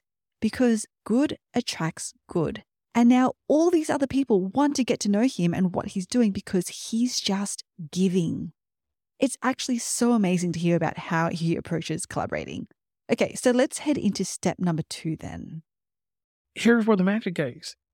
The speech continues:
Speaker 2: It doesn't happen today. It doesn't happen the day after. It's an organic process.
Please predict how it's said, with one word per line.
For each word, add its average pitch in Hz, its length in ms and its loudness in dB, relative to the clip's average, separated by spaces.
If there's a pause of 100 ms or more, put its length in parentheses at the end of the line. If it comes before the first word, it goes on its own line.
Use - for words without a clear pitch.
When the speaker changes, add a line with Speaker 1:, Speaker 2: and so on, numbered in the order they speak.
(140)
Speaker 2:
It 160 100 0
doesn't 214 260 4
happen 214 260 -2
today. 170 280 -2
It 170 60 -4
doesn't 180 240 0
happen 175 380 -2
the 160 100 -2
day 156 180 2
after. 165 440 -4 (280)
It's 165 140 0
an 175 80 4
organic 165 460 0
process. - 540 -2